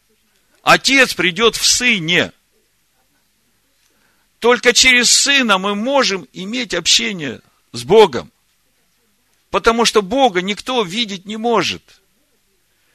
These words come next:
Никто устоять не может перед Богом. А вот через Сына мы можем иметь общение, и через Сына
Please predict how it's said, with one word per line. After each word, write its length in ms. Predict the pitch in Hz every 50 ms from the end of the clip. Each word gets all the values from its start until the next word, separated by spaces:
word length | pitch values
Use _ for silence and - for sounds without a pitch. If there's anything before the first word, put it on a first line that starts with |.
| _ _ _
Никто 580 | - 180 240 247 - - - 294 294 285 262 226
устоять 560 | 196 - - - 220 247 254 240 208 - -
не 120 | 185 208
может 360 | 226 233 220 180 156 170 156 -
перед 240 | 196 196 196 202
Богом. 380 | 185 180 185 156 117 - - - _ _ _ _ _ _ _ _ _ _ _ _ _ _ _ _ _ _ _ _ _ _ _ _ _ _ _ _ _ _ _ _ _ _ -
А 100 | 208 233
вот 200 | 262 269 - _ _ _ _ _ _ _ _ _ _ _ -
через 380 | - - 262 254 254 254 - -
Сына 540 | - - 294 311 302 269 220 196 190 208 _ _ _ _ _ _ _ _ _ -
мы 160 | - 208 262
можем 340 | 277 294 277 - 247 240 254
иметь 220 | 262 262 240 -
общение, 560 | 240 226 - - 240 240 226 214 208 190 208 _
и 120 | - 226 233
через 360 | - 247 262 254 240 240 -
Сына 380 | - - 277 285 262 233 208